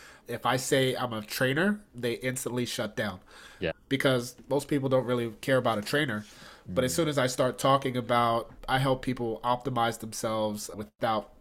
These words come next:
Speaker 1: working out on a daily basis, now they go, "Wait a minute, how did, how do you do that?"
Speaker 2: How did you do that?
Speaker 1: Yeah, how do you do that? And that's the first question that you want people to ask. So I'm learning how to use language better t-, to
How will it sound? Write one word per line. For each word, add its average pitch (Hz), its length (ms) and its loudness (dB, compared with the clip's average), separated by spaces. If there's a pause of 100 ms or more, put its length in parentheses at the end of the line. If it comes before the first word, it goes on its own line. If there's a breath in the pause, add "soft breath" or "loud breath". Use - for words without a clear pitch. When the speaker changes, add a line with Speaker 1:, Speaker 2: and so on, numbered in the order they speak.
(140)
Speaker 1:
working 107 260 -4
out 110 140 0
on 107 100 0
a 104 60 -4
daily 107 240 -4
basis, 127 580 0 (340 loud breath)
now 127 140 2
they 127 100 4
go, 113 340 -2 (520 soft breath)
"Wait 127 140 2
a - 20 0
minute, 104 140 -2
how 117 100 -4
did, 127 200 -2
how 127 120 -2
do 127 60 2
you 120 80 0
do 123 180 0
that?" 98 240 -4
Speaker 2:
How 107 220 0
did 104 100 0
you 98 80 0
do 90 160 -6
that? - 260 -4
Speaker 1:
Yeah, 135 200 0
how 131 140 4
do 135 80 2
you 127 120 2
do 127 120 -2
that? 107 200 -2
And 127 100 -6
that's 139 200 4
the 135 80 -2
first 135 300 0
question 123 320 0
that 113 180 -4
you 120 60 -4
want 117 180 0
people 107 240 -4
to 90 100 -2
ask. 110 400 -2 (380 loud breath)
So 127 220 4
I'm 120 160 -2
learning 143 560 4
how 131 440 4 (160)
to 120 100 0
use 117 360 -2
language 127 420 0
better 190 380 6
t-, - 100 -10 (160)
to 113 240 -4